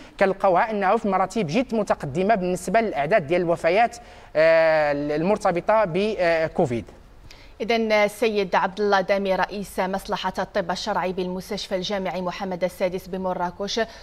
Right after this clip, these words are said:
Speaker 2: شكرًا على كل هذه التوضيحات.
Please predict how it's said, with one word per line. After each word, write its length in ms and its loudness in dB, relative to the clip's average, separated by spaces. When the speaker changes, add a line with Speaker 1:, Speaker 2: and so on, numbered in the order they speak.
Speaker 2:
شكرًا 480 -2
على 340 -2
كل 180 -6
هذه 540 -6
التوضيحات. 1000 -8